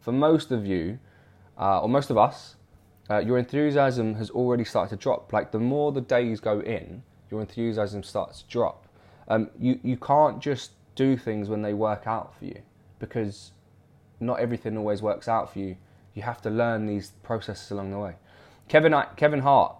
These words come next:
actually, one of my favourite comedians, if not my favourite, said, um, he said, "One of the hardest things in the world is to get up every morning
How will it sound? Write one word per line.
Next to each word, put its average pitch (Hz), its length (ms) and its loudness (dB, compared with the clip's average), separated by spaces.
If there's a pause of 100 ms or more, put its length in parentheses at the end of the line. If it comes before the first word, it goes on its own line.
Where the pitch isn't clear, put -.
actually, 92 340 -2
one 104 120 0
of 104 80 -2
my - 40 -16
favourite 104 200 2
comedians, 92 500 -6
if - 160 -6
not 95 160 -4
my 95 140 -6
favourite, 95 440 -4
said, 98 380 0 (120)
um, 92 520 -2 (1080)
he 113 100 -2
said, 104 280 2 (340)
"One 135 120 8
of 165 40 4
the 160 100 8
hardest 147 320 8
things 131 180 0
in 120 80 0
the 117 60 0
world 98 360 2
is - 160 -8
to 104 80 -6
get 107 100 0
up - 160 0
every 127 220 2
morning 104 420 -2